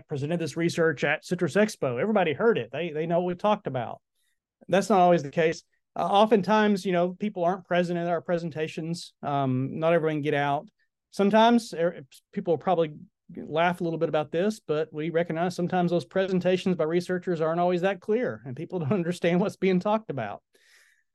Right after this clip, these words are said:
Um, sometimes we tend to flood people with too much data, and so the message gets lost.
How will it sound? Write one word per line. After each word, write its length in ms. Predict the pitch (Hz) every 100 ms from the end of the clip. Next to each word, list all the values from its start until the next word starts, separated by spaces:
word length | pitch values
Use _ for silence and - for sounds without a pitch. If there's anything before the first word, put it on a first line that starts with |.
| -
Um, 340 | 151 151 143
sometimes 400 | 151 165 170 165
we 100 | 165
tend 240 | 175 165
to 200 | 165 160 139
flood 240 | 165 180 175
people 280 | 180 170 156
with 120 | 143
too 160 | 214
much 240 | 202 143 -
data, 380 | 131 123 110 107
and 180 | 120
so 120 | 131 151
the 100 | 143
message 380 | 151 143 139
gets 220 | 139 139 -
lost. 640 | 147 151 117 104 - _